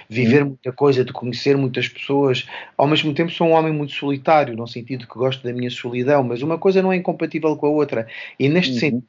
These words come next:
Speaker 1: fui para a economia, gostava imenso de matemática, depois falo muito bem francês e inglês e espanhol, então fui para a tradução e, hum, apetece-me fazer muitas coisas ao mesmo tempo.
Speaker 2: <laughs>
Speaker 1: Não vejo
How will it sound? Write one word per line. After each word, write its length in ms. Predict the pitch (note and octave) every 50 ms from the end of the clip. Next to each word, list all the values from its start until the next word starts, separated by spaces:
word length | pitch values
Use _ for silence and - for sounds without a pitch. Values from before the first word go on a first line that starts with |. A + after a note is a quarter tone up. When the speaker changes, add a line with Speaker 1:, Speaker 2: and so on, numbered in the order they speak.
| _ -
Speaker 1:
fui 100 | - C#3+
para 120 | - D#3
a 20 | C#3
economia, 300 | C3+ C#3+ C3 B2 A#2+ A2+
gostava 280 | A#2 - - - A2
imenso 220 | A2 A2 G#2+ G#2+ -
de 60 | G#2+
matemática, 360 | F#2+ - - G2 G2 G2+ -
depois 160 | - A#2 A2
falo 220 | - B2 A2 G#2+ G#2
muito 260 | G2+ G2+ A2 A#2+ A2
bem 140 | - G2+ G2
francês 480 | - - F#2+ F2+ - G#2 G#2 G#2 G2+
e 80 | G2 G2
inglês 540 | G2 F#2+ F#2 F#2 G2 G2+ G2+ G2 G2 - - - - - - - - -
e 40 |
espanhol, 480 | B2 - - - A#2 A2+ A2+ A2+ A#2 A#2 A2+
então 120 | G#2+ A2+
fui 140 | - - C3+
para 120 | C3 C3+
a 20 | B2
tradução 640 | - A#2+ A#2 A#2 - - - A2 A2 A2 A2 G#2+ - - - - - - -
e, 440 | - B2+ B2+ B2 B2 B2 A#2+ A#2 A2+
hum, 280 | A#2+ A#2+ B2 - - - -
apetece-me 500 | D3 D3+ D3+ - - F3+ F3 F3 F3 E3+
fazer 220 | - - E3 D#3+ D#3+
muitas 380 | D#3 D#3 D#3+ D#3 D#3+ D#3 C#3+
coisas 340 | - - D#3+ D3 C3+ C3 C3+
ao 140 | D3+ D3 D3
mesmo 440 | C#3+ C#3 C#3 D3 C#3+ C#3 D#3 D3+ A#2+
tempo. 240 | - C#3+ B2+ A3+ D4+ -
Speaker 2:
<laughs> 240 | - C#4 C4 D#4 -
Speaker 1:
Não 80 | - - _ -
vejo 460 | C3 C3 B2+ A#2+ G#2+ A#2 A#2+ A#2+ A2+